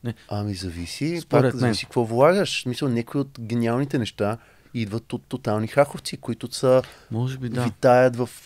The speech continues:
Speaker 2: пространството и в облаците и, а, ти, ти за да, за да, примерно аз покрай криптото сега, криптографията изобщо, като, или тая някаква дълбоката теоретична математика, там е,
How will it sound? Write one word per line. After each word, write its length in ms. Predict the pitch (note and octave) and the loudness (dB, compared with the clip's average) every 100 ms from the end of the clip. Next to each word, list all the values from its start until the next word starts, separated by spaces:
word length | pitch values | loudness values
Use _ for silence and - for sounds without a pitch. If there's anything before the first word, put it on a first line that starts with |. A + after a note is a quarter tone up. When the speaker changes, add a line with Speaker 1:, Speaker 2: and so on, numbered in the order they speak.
| - | -12
Speaker 2:
пространството 680 | B2+ - A#2+ A#2 - - A#2+ | -10 -4 0 0 -2 -4 0
и 100 | A#2 | 0
в 100 | G#2 | 0
облаците 500 | A2+ G#2+ G#2 - - | 0 2 -2 -4 -2
и, 400 | A#2+ B2 B2+ B2 - - _ _ _ _ - | 0 2 2 2 -2 -16 _ _ _ _ -10
а, 40 | - - _ | -10 -12 _
ти, 140 | - | -14
ти 200 | A2+ - | -6 -2
за 120 | B2 C3+ | 0 4
да, 220 | C3+ - | 6 4
за 140 | A2+ | 0
да, 120 | G#2 | 0
примерно 340 | G#2 G#2+ A2+ A#2+ | -2 -2 0 0
аз 220 | A#2 - | 0 -4
покрай 300 | - - A2 | -10 -8 -6
криптото 480 | - A#2 - - G#2 | -4 -8 -8 -10 -10
сега, 260 | - A2 A2 - - | -2 0 0 -6 -12
криптографията 760 | - G2+ G2 G#2+ A#2 C#3+ C3 | -10 -8 -4 -2 -2 -2 -2
изобщо, 360 | G2+ F#2+ G2+ - | -2 -2 -4 -8
като, 200 | - - | -12 -8
или 120 | G2 | -8
тая 220 | E2+ G#2+ | -2 0
някаква 260 | A2 A2 A#2+ | 0 -2 -2
дълбоката 560 | G2 F#2 G#2 - A2 G#2 | -2 0 -4 -4 -4 -2
теоретична 560 | - F#2+ F#2+ G#2+ - | -2 -2 -4 -6 -4
математика, 600 | G2+ F#2+ F2+ F2+ - - | -6 -4 -6 -6 -8 -14
там 300 | G#2+ G2+ F#2 | -6 -4 -2
е, 200 | G2+ G#2+ | -2 -4